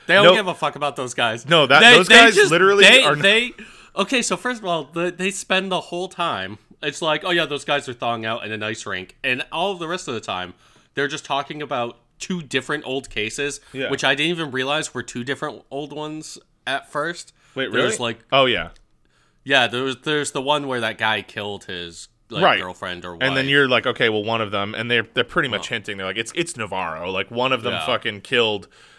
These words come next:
Speaker 1: Yeah.
Speaker 2: the guy. They, they,
Speaker 1: Yep.
Speaker 2: they talk about it as, like, the case that broke up the legendary
Speaker 1: Yeah.
Speaker 2: Danvers Navarro duo. And,
Speaker 1: Yeah.
Speaker 2: you know, Danvers is now chief of police, and Navarro is, you know,
Speaker 1: A trooper.
Speaker 2: relegated to the troopers, which I think
Speaker 1: Yeah.
Speaker 2: is,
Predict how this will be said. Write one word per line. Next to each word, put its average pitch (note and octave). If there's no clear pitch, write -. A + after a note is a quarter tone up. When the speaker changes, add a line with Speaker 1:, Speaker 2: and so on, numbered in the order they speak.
Speaker 1:
Yeah. E2
Speaker 2:
the C3+
guy. F#2
They, A2+
they, A2+
Speaker 1:
Yep. G#2+
Speaker 2:
they A2
talk C3
about A#2
it -
as, G#2
like, G#2+
the G2+
case A#2+
that G2+
broke B2
up A2+
the G2
legendary B2
Speaker 1:
Yeah. G2
Speaker 2:
Danvers A2
Navarro G2+
duo. F#2
And, G#2+
Speaker 1:
Yeah. G#2
Speaker 2:
you A2
know, G2
Danvers G#2
is F#2+
now G2+
chief G#2
of F#2
police, G2+
and G2
Navarro F#2+
is, F2+
you G2
know, F2
Speaker 1:
A F2+
trooper. G2
Speaker 2:
relegated G2+
to G#2+
the F#2
troopers, F#2+
which G#2
I F#2
think F2+
Speaker 1:
Yeah. F2+
Speaker 2:
is, -